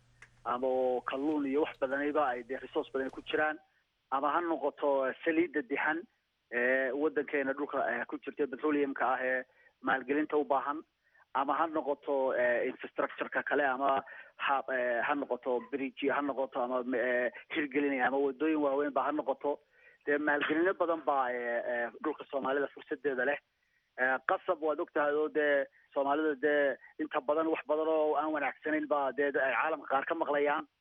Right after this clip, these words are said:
eh, oo maaragtay, eh, u, u malin maayo inay odhanayaan, "Berito waxaanu qabanaynaa, eh, dhulka Soomaalida investment gelinaynaa baac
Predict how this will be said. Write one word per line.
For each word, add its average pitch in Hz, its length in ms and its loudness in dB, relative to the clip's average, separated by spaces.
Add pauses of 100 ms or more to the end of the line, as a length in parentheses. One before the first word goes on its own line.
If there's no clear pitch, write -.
(120)
eh, 131 500 2
oo 139 300 2
maaragtay, 135 580 -2 (400)
eh, 131 220 0
u, 180 400 -4
u - 20 4
malin 180 240 0
maayo 170 160 0
inay 170 80 -2
odhanayaan, 165 300 0
"Berito 147 320 -2
waxaanu 151 180 -4
qabanaynaa, 143 480 0
eh, 135 140 -2
dhulka 156 240 -4
Soomaalida 151 300 2
investment 151 440 -4
gelinaynaa 147 480 0
baac 220 160 0